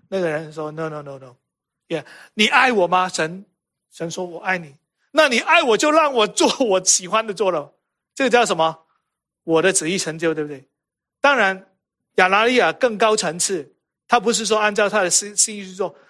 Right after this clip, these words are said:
而是他是神要他去找扫罗，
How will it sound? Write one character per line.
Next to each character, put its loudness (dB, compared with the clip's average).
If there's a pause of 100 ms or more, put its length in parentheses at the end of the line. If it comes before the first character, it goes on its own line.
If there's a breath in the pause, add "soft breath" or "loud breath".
(140 soft breath)
而 2
是 -2 (480)
他 0 (100)
是 -6
神 -2
要 2 (140)
他 -2
去 -6
找 -6
扫 -4
罗， -20